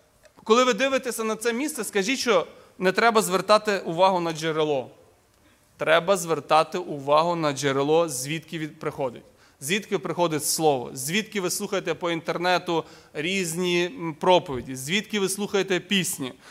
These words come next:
Тому що є певна методика, і ця методика активніше використовується. І вона, якщо ви подивитеся, я,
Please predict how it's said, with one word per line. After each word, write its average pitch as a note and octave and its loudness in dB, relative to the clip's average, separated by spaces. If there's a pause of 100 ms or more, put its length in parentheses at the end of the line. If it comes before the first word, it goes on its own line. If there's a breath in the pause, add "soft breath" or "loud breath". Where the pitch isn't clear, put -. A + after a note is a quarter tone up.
(220 loud breath)
Тому A3+ 2
що G3 4 (200)
є G3+ 4
певна A#3 8
методика, G#3+ 2 (120)
і F#3 -6
ця A#3 6
методика A3+ 4
активніше A#3+ 4
використовується. F#3 2
І G3+ -2
вона, A3+ 6
якщо A3 2
ви G3 0
подивитеся, G3+ 0
я, G3 0